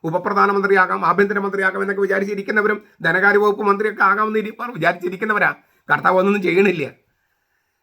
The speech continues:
അപ്പോൾ അതിൻ്റെ നീരസമൊക്കെ അവർക്കുണ്ട്. തങ്ങളിൽ ആരാണ് വലിയവനെന്ന് ചർച്ച നടക്കുന്നുണ്ടായിരുന്നു ഈ അന്ത്യത്താഴത്തിനിടയ്ക്കൊക്കെ. ഇതൊക്കെ ഇന്നും നടക്കുന്ന സ-, ഈ പ്രശ്നങ്ങളാണ്.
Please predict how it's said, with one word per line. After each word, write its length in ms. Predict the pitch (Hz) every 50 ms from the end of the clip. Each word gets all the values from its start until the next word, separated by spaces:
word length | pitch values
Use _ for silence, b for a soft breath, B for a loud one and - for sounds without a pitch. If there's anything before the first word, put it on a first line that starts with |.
| _ 196
അപ്പോൾ 220 | 196 190 226 220
അതിൻ്റെ 260 | 226 240 240 247 254 254
നീരസമൊക്കെ 460 | 247 226 226 240 247 240 247 240 226 226
അവർക്കുണ്ട്. 400 | 220 214 214 - 208 190 180 185 - - - -
തങ്ങളിൽ 240 | 185 202 208 202
ആരാണ് 300 | 190 196 202 202 208 208
വലിയവനെന്ന് 500 | 202 185 180 190 214 214 214 202 196 196 - -
ചർച്ച 240 | 180 175 175 -
നടക്കുന്നുണ്ടായിരുന്നു 720 | 240 226 208 196 202 190 190 180 170 165 165 160 156 151 170 - _ _ _ _ -
ഈ 80 | 185 196
അന്ത്യത്താഴത്തിനിടയ്ക്കൊക്കെ. 1000 | 196 202 214 226 226 226 226 220 233 226 214 214 214 214 190 165 - 127 - _ _ _ _ _ _ _ _ _ _ _ _ _ _ _ _ -
ഇതൊക്കെ 300 | 175 220 226 226 - 302
ഇന്നും 360 | 302 254 214 220 247 277 262
നടക്കുന്ന 300 | 254 240 247 269 262 269 226
സ-, 140 | - - 269
ഈ 140 | 196 208
പ്രശ്നങ്ങളാണ്. 720 | 220 - 196 185 - 226 254 254 247 226 220 196 151 113 -